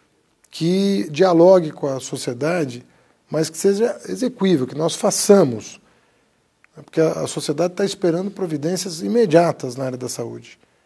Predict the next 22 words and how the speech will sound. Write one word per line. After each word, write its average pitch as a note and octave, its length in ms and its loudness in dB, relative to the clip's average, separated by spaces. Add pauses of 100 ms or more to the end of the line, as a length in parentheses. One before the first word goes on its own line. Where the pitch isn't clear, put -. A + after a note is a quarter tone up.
(800)
Então, E3+ 380 0
a F3 40 2
frustração F#3 680 -2
é D3+ 160 0
essa, C3 260 -4
né? C#3 100 -10
Alguém D3 300 -4
que F3+ 80 -10
poderia F3+ 720 2
realmente C#3 480 -6
ter C3+ 300 -10 (680)
atuado D3+ 640 2
com C#3+ 120 -10
mais D#3 200 0
diligência, C#3 760 -4
com - 140 -16
mais D3 500 -6 (320)
dedicação D#3 1000 2 (520)
à C3 100 -8
cidade, C#3 640 -2 (380)
ter D#3+ 140 0
justamente F3+ 800 -4